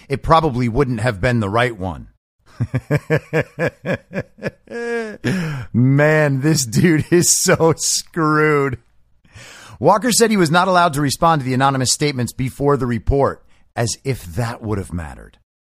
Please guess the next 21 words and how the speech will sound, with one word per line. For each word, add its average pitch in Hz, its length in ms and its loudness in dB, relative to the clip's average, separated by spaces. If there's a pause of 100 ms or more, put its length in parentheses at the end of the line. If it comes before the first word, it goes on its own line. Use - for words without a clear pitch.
(100)
Calling 185 460 4
the 156 240 0
Inspector 156 460 -2
General's 143 440 0
report 127 500 -2
sloppy 156 680 0
and 139 160 -4
illustrative 160 640 -2
that 135 200 0
he 170 260 -2
is 151 280 0 (140)
up 180 220 2
against, 123 480 -4 (380)
quote, 156 440 2
"the 143 120 0
most 147 300 2
powerful 165 580 2
army 151 360 2
in 135 120 2
the 123 60 2
world. 117 580 0